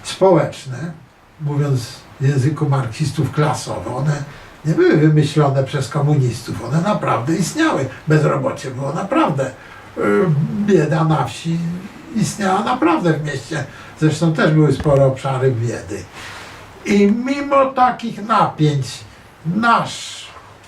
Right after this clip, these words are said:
kontrwywiad, nasze służby, zarówno wojskowe, jak i cywilne, policyjne,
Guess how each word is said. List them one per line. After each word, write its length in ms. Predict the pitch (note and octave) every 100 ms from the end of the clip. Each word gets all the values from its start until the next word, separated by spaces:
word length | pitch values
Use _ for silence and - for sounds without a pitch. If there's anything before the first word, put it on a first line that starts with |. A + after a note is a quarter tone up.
| -
kontrwywiad, 840 | F#3+ G3 F3+ F#3+ E3+ C#3+ E3 E3 - D#3+
nasze 400 | G3 - D#3+ D3+
służby, 640 | - E3+ C#3+ A2 C#3+ E3+
zarówno 720 | D3+ D#3 E3 D3+ D#3 D3+ C3+ - - - -
wojskowe, 680 | D#3 D#3 - F3+ E3 C#3 C#3+
jak 280 | C3+ C3 -
i 80 | B2+
cywilne, 560 | D#3+ D3+ C3+ B2+ D#3
policyjne, 960 | D3+ D#3+ C#3+ B2+ - B2+ A#2 B2+ E3+